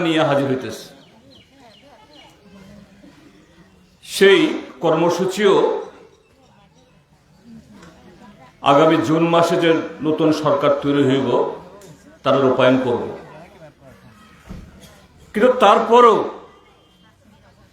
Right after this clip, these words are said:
এবারের নির্বাচন গত সতেরোটা নির্বাচন থেকে সম্পূর্ণ আলাদা। ভোট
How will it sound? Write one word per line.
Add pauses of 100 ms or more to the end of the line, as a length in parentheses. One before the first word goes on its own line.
(680)
এবারের (200)
নির্বাচন (1500)
গত (560)
সতেরোটা (100)
নির্বাচন (120)
থেকে (540)
সম্পূর্ণ (140)
আলাদা। (3750)
ভোট